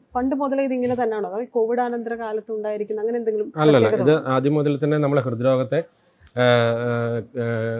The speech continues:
Speaker 2: നമ്മൾ രണ്ട് ക്ലാസ് ആയിട്ട് തിരിച്ചിട്ടുണ്ട്. ഒന്ന് സ്റ്റേബിൾ ഇസ്കീമിക് ഹാർട്ട് ഡിസീസ് അല്ലെങ്കിൽ സ്റ്റേബിൾ കൊറോണറി ആർട്ടറി ഡിസീസ്. ആ, രണ്ടാമത്തേത് അക്യൂട്ട് കൊറോണറി സിൻഡ്രോം. അപ്പം acute coronary syndrome, acute എന്ന വാക്കിൻ്റെ അർത്ഥം തന്നെ വളരെ പെട്ടെന്ന് ഉണ്ടാ-, ആ, അടുത്ത കാലത്ത്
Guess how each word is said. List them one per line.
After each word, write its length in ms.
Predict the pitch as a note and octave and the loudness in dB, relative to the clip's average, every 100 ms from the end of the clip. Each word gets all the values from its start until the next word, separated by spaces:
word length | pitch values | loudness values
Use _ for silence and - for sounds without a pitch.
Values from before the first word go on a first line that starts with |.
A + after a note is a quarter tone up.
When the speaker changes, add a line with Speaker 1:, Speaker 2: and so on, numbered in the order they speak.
| C3 A#2+ | -6 -4
Speaker 2:
നമ്മൾ 180 | B2 | 0
രണ്ട് 260 | B2+ B2 C#3+ C#3+ | 2 4 4 4
ക്ലാസ് 260 | C3+ C3+ | 2 4
ആയിട്ട് 180 | D3+ C#3+ B2+ | 2 2 -2
തിരിച്ചിട്ടുണ്ട്. 420 | B2 G#2 G#2+ G2+ | -2 0 0 0
ഒന്ന് 180 | A2+ C#3 | 0 0
സ്റ്റേബിൾ 420 | - B2+ C3+ D#3 | 2 2 4 2
ഇസ്കീമിക് 420 | B2 - C#3+ B2+ | 2 0 0 2
ഹാർട്ട് 160 | A#2 A2+ | 0 0
ഡിസീസ് 240 | - C3+ C3+ | -4 -6 -2
അല്ലെങ്കിൽ 240 | A#2+ C3 | -2 -2
സ്റ്റേബിൾ 280 | - A#2+ C3+ | -2 0 0
കൊറോണറി 400 | C3 A#2+ B2 B2 A2 | 2 2 4 2 2
ആർട്ടറി 200 | A2+ G#2 | 0 -2
ഡിസീസ്. 280 | G2 C3+ - _ _ _ _ _ C3 | -2 -6 -10 _ _ _ _ _ -2
ആ, 100 | C3+ | 2
രണ്ടാമത്തേത് 540 | C3 C#3+ D#3+ D#3 D#3+ | 6 6 6 6 8
അക്യൂട്ട് 360 | D#3+ - E3+ D3+ | 6 6 0 4
കൊറോണറി 400 | C3+ B2+ B2 A2+ | 4 6 4 0
സിൻഡ്രോം. 280 | G#2 F2+ F2+ _ - _ _ A#2+ | -2 -6 -8 _ -20 _ _ -4
അപ്പം 160 | A#2+ A#2+ A#2 | -4 -2 -4
acute 260 | D#3 F3 F3 | 0 4 6
coronary 320 | D#3+ D#3+ D#3+ | 6 4 4
syndrome, 260 | D#3+ C#3+ C3+ | 4 4 2
acute 320 | B2 - E3+ D#3 | 0 0 0 2
എന്ന 100 | D3+ | 2
വാക്കിൻ്റെ 320 | C#3+ D#3 D3+ | 2 2 0
അർത്ഥം 180 | C3+ C#3 | 0 0
തന്നെ 120 | D3 | 2
വളരെ 240 | D3 C3 C#3 B2+ | 2 2 2 0
പെട്ടെന്ന് 300 | B2 C#3+ D3 | 0 0 2
ഉണ്ടാ-, 300 | C3 C3 - A#2+ | 0 -2 -4 -4
ആ, 20 | B2 B2 A#2+ | -4 -4 -4
അടുത്ത 220 | A#2 - D3+ | -4 0 4
കാലത്ത് 320 | D3+ C#3+ E3 | 4 4 2